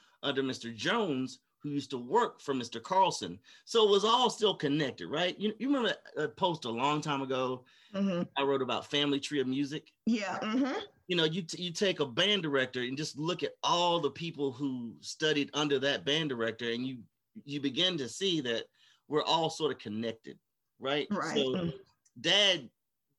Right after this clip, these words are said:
Speaker 1: didn't, you know, he loved A and T too, but Central was home. You know, that was where
Speaker 2: Mm-hmm.
Speaker 1: he graduated. So he wanted to see, he wanted to see that, that program do well. He was a, he was a fan of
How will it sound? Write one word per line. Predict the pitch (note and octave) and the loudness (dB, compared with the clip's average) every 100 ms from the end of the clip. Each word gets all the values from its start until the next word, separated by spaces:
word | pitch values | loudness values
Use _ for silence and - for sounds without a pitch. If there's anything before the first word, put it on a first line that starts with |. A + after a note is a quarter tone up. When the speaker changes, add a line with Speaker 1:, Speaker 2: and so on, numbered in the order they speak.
| _ _ | _ _
Speaker 1:
didn't, | E3+ F3 D3+ C3+ B2+ - _ _ _ _ _ | 0 0 2 0 -2 -8 _ _ _ _ _
you | D3+ | 0
know, | C#3+ B2+ A#2+ - | 0 0 -2 -6
he | - G#3+ | 0 0
loved | F#3 F#3 G#3 F3 | 4 4 4 4
A | F3 E3+ | 2 2
and | D#3 | 0
T | - D#3 | -4 -6
too, | B2+ D#3+ F3 E3 _ _ _ _ _ _ | -4 -4 -4 -6 _ _ _ _ _ _
but | C#3 C3+ | 0 0
Central | - F3+ E3 D#3 C3+ | 0 0 0 0 -2
was | A#2+ A#2 G#2+ | 0 -2 -4
home. | - C3 A#2+ F#2 A#1+ - - | -6 -6 -4 -4 -8 -16 -6
You | B2 | -2
know, | A#2+ | 0
that | B2 D3+ | 2 4
was | C#3 A#2+ | 4 2
where | C3 C3 | 0 2
Speaker 2:
Mm-hmm. | G3 F3 | 2 2
Speaker 1:
he | |
graduated. | B2+ B2 A#2 G2+ F#2+ G2 | -2 -6 -6 -6 -6 -8
So | - C3 A#2 | -4 -2 0
he | D3+ | -2
wanted | C#3 C#3 C#3+ B2 | -2 0 0 0
to | A#2 | -4
see, | - B2+ B2 A#2 - - | -8 -8 -8 -10 -16 -4
he | B3+ | 0
wanted | A3 F#3+ F3 | 2 0 -2
to | |
see | E3 F#3+ | -6 -2
that, | F3 E3+ - - | -2 -2 -6 -2
that | F3 E3 | -2 -2
program | F#3 F#3+ D#3 A#2+ G#2+ G2+ - - | 0 0 0 -2 -2 -6 -10 -10
do | A#2+ | -6
well. | G#2+ G#2+ F2+ C#2+ | -2 -2 -4 -6
He | B2 F#3+ | -4 -2
was | F3+ C#3+ | -2 -2
a, | D3+ | -2
he | D3 D#3 | -2 -4
was | F3 D3+ | -4 -6
a | |
fan | - C3+ D#3 D#3 D#3+ | -6 -2 2 2 0
of | C3+ C#3+ C#3 | 0 0 -2